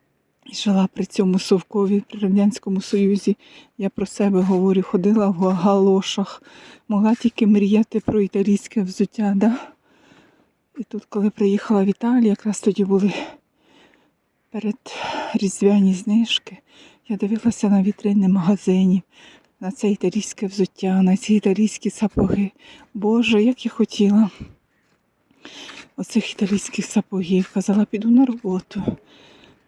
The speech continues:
і з першої ж зарплати куплю собі італійські сапоги". І так і сталося. З першого авансу я купила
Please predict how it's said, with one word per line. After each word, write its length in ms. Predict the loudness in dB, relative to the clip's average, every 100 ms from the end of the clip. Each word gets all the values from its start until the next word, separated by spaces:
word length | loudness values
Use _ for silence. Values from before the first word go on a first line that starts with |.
| _ _ _ _ _ _ _ _ _ _
і 60 | -14
з 120 | -12
першої 440 | -10 -4 -2 -2
ж 60 | -2
зарплати 680 | -2 -4 -4 -4 -4 -6 -6 -8
куплю 260 | -8 -2 -2
собі 380 | -2 -4 -2 -2 -6 _ -20 -20 -20 _
італійські 580 | -8 -4 -2 -2 -4 -6
сапоги". 560 | -4 -4 -4 -2 0 0 -2
І 40 | -6
так 280 | -6 -4 -6
і 40 |
сталося. 680 | -6 -2 0 0 -2 0 -2 -2 _ _ -20 -20 -20
З 100 | -20
першого 480 | -6 -6 -2 0 0
авансу 800 | 0 0 2 2 2 -2 0 0 0
я 140 | -4 -2
купила 460 | -6 -2 -2 0